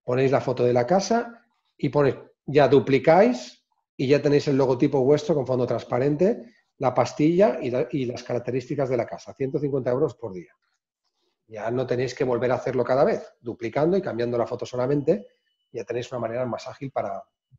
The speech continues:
para hacer diseños en todos los soportes que, digitales que queráis, que luego se convierten en no digitales, bajándolo en P D F de impresión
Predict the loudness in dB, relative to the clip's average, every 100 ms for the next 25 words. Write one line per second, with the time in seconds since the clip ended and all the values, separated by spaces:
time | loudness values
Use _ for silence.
0 | _ _ _ _ -6 -4 -6 -6 -8 -8
1 | -8 -8 -8 -12 -10 -10 -10 -14 -14 -12
2 | -12 -12 -12 -12 -12 -14 -12 -10 -10 -12
3 | _ -20 -20 _ _ _ _ _ _ -4
4 | 0 0 2 0 0 0 -2 -2 0 0
5 | 0 4 6 6 4 -2 -18 _ _ _
6 | _ _ _ _ _ -6 -4 0 0 2
7 | 0 0 0 0 -2 -2 -2 2 4 4
8 | 2 -8 -18